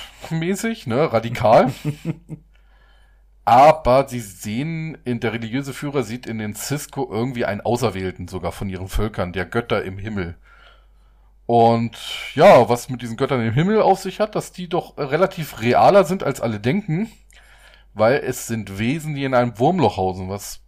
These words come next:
Speaker 1: praktischerweise genau neben dieser Station auf einmal aufgeht und in einen ganz anderen Quadranten der Galaxie führt. Auf einmal wird's doch sehr wichtig, dieser Posten.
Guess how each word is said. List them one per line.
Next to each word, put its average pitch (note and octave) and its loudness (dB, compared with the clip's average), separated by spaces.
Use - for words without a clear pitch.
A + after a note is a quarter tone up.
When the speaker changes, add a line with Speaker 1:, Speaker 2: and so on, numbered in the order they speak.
Speaker 1:
praktischerweise F#3 2
genau C#3+ 6
neben G#3+ 0
dieser F#3 0
Station G3+ 0
auf A2 0
einmal G#2 0
aufgeht D3 -4
und C3 -6
in B2 -6
einen A#2+ -4
ganz C3 -4
anderen C#3 -4
Quadranten B2+ -4
der B2+ 4
Galaxie B2 -4
führt. - -8
Auf - -6
einmal F3+ 6
wird's - -6
doch - 0
sehr C3+ 0
wichtig, G#3 -6
dieser A#2 -2
Posten. - -2